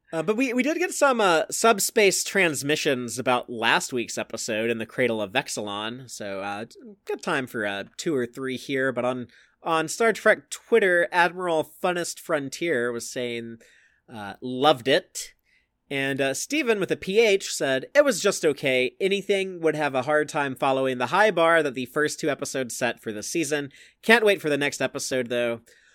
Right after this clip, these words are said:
On YouTube, Opinions No One Cares About said, uh, 'cause we had Dirk voiced by Phil LaMarr last week, said, "I do love Phil LaMarr's voice work, but I'll always remember him for the first season of Mad T V." Uh, he was the, uh,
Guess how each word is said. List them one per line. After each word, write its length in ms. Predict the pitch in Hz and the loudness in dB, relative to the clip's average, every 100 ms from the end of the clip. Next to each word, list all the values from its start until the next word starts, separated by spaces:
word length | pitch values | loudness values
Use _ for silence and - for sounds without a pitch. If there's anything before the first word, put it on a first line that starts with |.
| _ 160 | _ -2
On 260 | 151 151 | 0 0
YouTube, 520 | 139 226 226 233 233 | 0 0 2 0 2
Opinions 540 | 190 - 233 233 190 160 | 0 2 2 2 -2 -2
No 100 | 180 | 0
One 160 | 170 160 | 0 0
Cares 300 | 160 156 139 | 2 2 2
About 380 | 139 139 - | 0 0 -4
said, 420 | - 147 127 127 123 | -6 -4 -2 -2 -2
uh, 160 | 123 | -4
'cause 220 | 151 117 123 | -4 -6 0
we 120 | 156 | 4
had 240 | 131 107 | 4 4
Dirk 320 | 160 143 - - | 4 4 2 -10
voiced 280 | - 139 - | -2 -2 2
by 160 | 123 | 0
Phil 240 | 117 143 113 | 0 -2 -2
LaMarr 360 | 110 127 127 | -2 0 0
last 300 | 123 123 117 | 2 0 0
week, 240 | 123 117 _ _ - - | -6 -8 _ _ -20 -14
said, 160 | - 143 | -2 4
"I 140 | 196 | 4
do 180 | 247 294 | 4 4
love 240 | 254 233 | 6 6
Phil 180 | 208 202 | 4 4
LaMarr's 440 | 190 180 160 151 | 4 4 2 2
voice 340 | 123 156 160 - | 0 0 0 0
work, 280 | 151 143 - | 0 0 -2
but 100 | 131 | -2
I'll 80 | - | 0
always 420 | 165 165 165 139 | 2 4 2 0
remember 260 | 143 147 | -6 -2
him 180 | 151 143 | -2 -2
for 100 | 135 | -6
the 80 | 123 | -6
first 320 | - 131 127 | -4 -4 -4
season 340 | - 143 127 127 | -6 -6 -4 -6
of 140 | 107 | -4
Mad 220 | 120 117 | -4 -4
T 160 | - 120 | -6 -6
V." 240 | 143 170 | -4 -2
Uh, 60 | 151 | -2
he 100 | 135 | -2
was 220 | 151 135 | -2 -4
the, 340 | 131 135 127 117 | -6 -6 -2 -2
uh, 200 | 110 113 | -2 -6